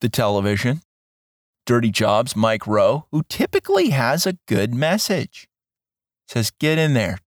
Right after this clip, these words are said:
do your best." Kevin is beyond trying, though. And we can kinda see why. A, his name's Kevin. B, Kevin entered the corporate world after college.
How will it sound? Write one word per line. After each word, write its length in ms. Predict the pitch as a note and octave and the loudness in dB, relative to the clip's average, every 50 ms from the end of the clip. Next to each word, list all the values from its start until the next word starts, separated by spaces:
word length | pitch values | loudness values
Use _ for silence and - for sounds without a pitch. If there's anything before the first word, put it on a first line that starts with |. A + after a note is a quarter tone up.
| _ - | _ -4
do 80 | - D3+ | -2 0
your 180 | D#3 D#3 D3 | 0 0 0
best." 460 | D3 C#3+ C#3 B2 F#2 - - - - _ _ _ _ _ _ _ _ _ _ _ _ _ _ _ _ _ _ _ _ _ _ _ - | 0 0 0 0 -2 -4 -8 -10 -12 _ _ _ _ _ _ _ _ _ _ _ _ _ _ _ _ _ _ _ _ _ _ _ -12
Kevin 360 | - - A2 C#3+ F#3+ G#3 E3+ | -6 -4 0 2 2 2 2
is 220 | G2+ - - - _ _ _ _ _ _ _ _ _ _ _ _ _ _ _ | 2 0 -2 -8 _ _ _ _ _ _ _ _ _ _ _ _ _ _ _
beyond 520 | - A2+ A2+ A2+ A2 G#2+ G#2+ G2+ G2 E2+ - | 0 4 4 4 4 4 2 2 0 -2 -2
trying, 480 | - - A2 G2+ F#2 F2 D#2+ E2 F2+ - _ _ _ _ _ - | -6 -4 -2 -2 -2 -2 -4 -4 -8 -12 _ _ _ _ _ -4
though. 320 | - F#2 D#2 C#2 - - _ _ _ _ _ _ _ _ _ _ _ _ _ _ _ _ _ _ _ - | -2 0 0 0 -2 -4 _ _ _ _ _ _ _ _ _ _ _ _ _ _ _ _ _ _ _ -4
And 200 | - C3+ B2+ A#2+ | -2 0 2 2
we 120 | B2 C3 C3 | 2 2 2
can 220 | - D#3+ D3 A#2+ | 0 0 -2 -2
kinda 380 | - - A2+ A2+ C3+ D#3+ D#3+ B2 | -2 -2 -2 -2 0 0 0 0
see 260 | - - B2+ A#2+ A#2+ | 0 0 2 2 2
why. 500 | G#2+ G2 F#2+ F2+ E2 E2 A#2+ D3 F3 F3+ _ _ _ _ _ _ _ _ _ _ _ _ _ - - | 2 2 2 2 2 2 0 -2 -4 -6 _ _ _ _ _ _ _ _ _ _ _ _ _ -4 0
A, 280 | D3 D3 E3 F#3+ F3 _ | 0 2 2 0 -2 _
his 180 | - - C3+ B2+ | -4 -2 0 2
name's 280 | C3 B2+ B2 A2+ G#2 - | 2 2 2 2 0 -2
Kevin. 400 | - A2 G#2 F#2 E2 E2 - - _ _ _ _ _ _ - G3+ D3 - | -4 -2 -2 -2 -2 -6 -8 -10 _ _ _ _ _ _ -6 -6 -6 -4
B, 560 | - B2+ B2+ C#3+ E3+ D#3+ B2+ G#2 F#2+ G#2 G#2 - _ _ _ _ _ _ _ _ _ _ _ _ _ _ _ _ _ _ _ _ _ _ _ - | 0 2 2 2 4 4 2 4 4 2 0 -2 _ _ _ _ _ _ _ _ _ _ _ _ _ _ _ _ _ _ _ _ _ _ _ -6
Kevin 280 | - D#3+ D#3 E3 F3 F3 | -2 -2 0 2 2 2
entered 280 | F3+ F3+ - E3+ D#3+ | 2 2 2 0 0
the 80 | D#3 C3+ | 0 -2
corporate 400 | - - B2+ B2 A#2 - D3+ D3 | -2 0 0 0 0 0 -4 -2
world 280 | C#3+ D3+ D#3+ D#3+ D3+ | 2 2 2 4 4
after 320 | C3 B2+ B2+ C3 - C#3 B2 | 2 2 0 -2 -4 -6 -6
college. 640 | A2+ - A#2+ A2+ A#2 A#2+ C#3 D3+ E3 E3 - - | -4 0 2 2 4 4 2 0 -2 -2 -6 -12